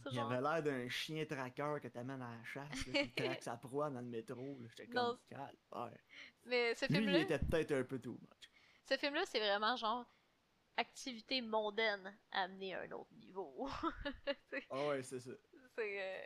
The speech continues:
Speaker 1: Fait que ouais, lui, lui, il m'a sorti un peu du film, là. J'étais comme,
Speaker 2: Ouais. «
Speaker 1: Wow, wow, là, lui, relax. » Mais
Speaker 2: Mais
Speaker 1: sinon, euh, non, moi, j'ai une appréciation en positif du film, là. J'ai sept point cinq sur dix, là.
Speaker 2: Ouais, moi, je, je sais pas combien j'ai mis sur Letterboxd, faudrait que je vérifie,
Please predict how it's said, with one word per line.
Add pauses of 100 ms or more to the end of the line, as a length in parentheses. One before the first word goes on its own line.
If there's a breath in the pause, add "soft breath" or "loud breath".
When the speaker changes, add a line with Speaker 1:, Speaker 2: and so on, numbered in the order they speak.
Speaker 1:
Fait
que
ouais,
lui,
lui,
il
m'a
sorti
un
peu
du
film,
là.
J'étais
comme,
Speaker 2:
Ouais. «
Speaker 1:
Wow,
wow,
là,
lui, (240)
relax. » (760 soft breath)
Mais
Speaker 2:
Mais
Speaker 1:
sinon,
euh, (200)
non,
moi,
j'ai
une (180)
appréciation
en
positif
du
film,
là.
J'ai
sept
point
cinq
sur
dix,
là. (100)
Speaker 2:
Ouais, (120)
moi,
je,
je
sais
pas
combien
j'ai
mis
sur
Letterboxd,
faudrait
que
je
vérifie,